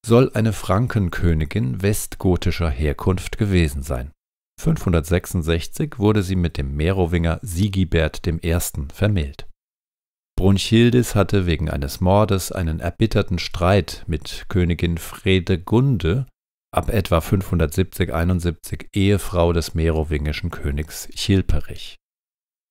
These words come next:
Im Nibelungenlied gibt es ebenso einen Streit zwischen zwei Königinnen,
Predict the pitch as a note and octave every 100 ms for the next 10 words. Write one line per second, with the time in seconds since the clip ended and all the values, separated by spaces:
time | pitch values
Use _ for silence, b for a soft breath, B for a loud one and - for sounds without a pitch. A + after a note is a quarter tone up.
0 | _ _ _ F#2 D#2 E2 E2+ F2+ G2 D3
1 | D3+ C3 C3 - - D3+ - D#3+ D#3+ D#3
2 | G2+ F2 D2+ C#2+ D#2 D#2+ - - F2+ F#2+
3 | - - F#2 D#2+ F2+ - F2+ - A#2 A2+
4 | F2 D#2 D2 D2